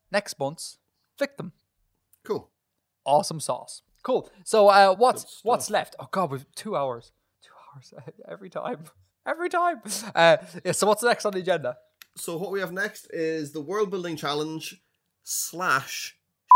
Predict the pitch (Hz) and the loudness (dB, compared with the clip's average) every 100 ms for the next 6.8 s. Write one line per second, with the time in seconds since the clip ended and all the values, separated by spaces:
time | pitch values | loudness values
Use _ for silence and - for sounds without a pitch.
0 | 988 988 165 156 143 160 127 101 _ _ | 12 12 8 -8 -8 -8 -8 -10 _ _
1 | _ _ _ - - _ - - - 214 | _ _ _ -20 -20 _ -20 -4 6 8
2 | 208 - - _ - 220 151 - _ - | 8 2 -10 _ 2 4 4 0 _ -16
3 | - 190 196 175 185 226 262 - 175 139 | -2 2 2 2 6 6 6 4 0 0
4 | 147 _ 156 180 175 170 165 147 147 143 | -6 _ -10 -8 -8 -8 -4 0 2 2
5 | 139 - _ _ _ _ - 175 175 - | 0 -2 _ _ _ _ 2 4 4 2
6 | - 185 165 160 147 139 - | -10 -10 -4 -2 -2 -4 -8